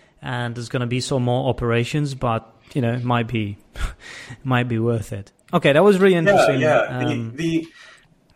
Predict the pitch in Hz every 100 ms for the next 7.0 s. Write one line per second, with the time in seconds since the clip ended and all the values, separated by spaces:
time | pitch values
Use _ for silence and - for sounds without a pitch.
0 | _ 147 - 190 135 113 - - 143 131
1 | 120 85 110 127 - 101 101 - 131 127
2 | 147 123 117 127 98 104 123 139 - 151
3 | 127 117 - 180 160 131 120 113 123 113
4 | 107 101 107 98 - - _ - 123 131
5 | 117 - 101 104 - 110 101 101 98 -
6 | 131 - 156 156 160 127 117 123 120 127